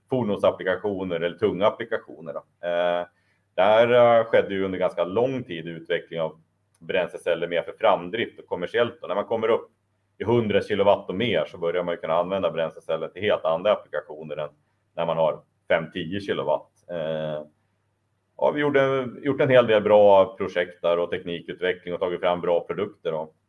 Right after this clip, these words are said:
En stor, eh, stor händelse i PowerCells historia är tvåtusen nitton då, när Bosch,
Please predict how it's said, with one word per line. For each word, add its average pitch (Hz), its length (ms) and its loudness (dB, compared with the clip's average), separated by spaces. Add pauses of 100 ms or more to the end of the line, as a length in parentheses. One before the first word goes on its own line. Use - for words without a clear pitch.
(180)
En 101 100 -4
stor, 131 400 0
eh, 110 280 2
stor 123 200 -2
händelse 101 420 4
i - 20 -10
PowerCells 135 420 0
historia 87 360 -4
är 82 60 -8
tvåtusen 87 280 -10
nitton 87 400 -6
då, 95 100 -2
när 78 340 -4
Bosch, 80 600 -4